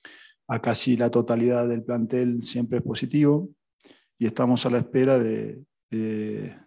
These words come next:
de los cuatro jugadores que quedaron sin, sin poder, eh, inscribirse. Así que estamos en eso, ojalá se resuelva para poder contar con ellos también para, para el próximo partido.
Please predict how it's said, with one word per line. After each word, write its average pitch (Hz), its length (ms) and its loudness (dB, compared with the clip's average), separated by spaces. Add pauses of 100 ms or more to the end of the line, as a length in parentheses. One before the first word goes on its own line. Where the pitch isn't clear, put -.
de - 220 -12
los 107 160 -4
cuatro 113 380 -2
jugadores 113 520 0
que 107 160 -6
quedaron 110 540 -2
sin, 104 880 -4 (600)
sin 120 300 2
poder, 123 640 4
eh, 107 640 -4
inscribirse. 107 580 -4 (400)
Así 110 320 -4
que 104 520 -2
estamos 107 680 -2 (200)
en 120 180 2
eso, 160 520 2 (180)
ojalá 101 760 -8
se - 220 -10
resuelva 120 580 2 (160)
para 104 220 -10
poder 104 240 -2
contar 101 340 -2
con 107 160 4
ellos 107 180 0
también 120 460 4
para, 101 480 -6 (560)
para 113 200 0
el 110 40 4
próximo 117 420 4
partido. 107 400 -4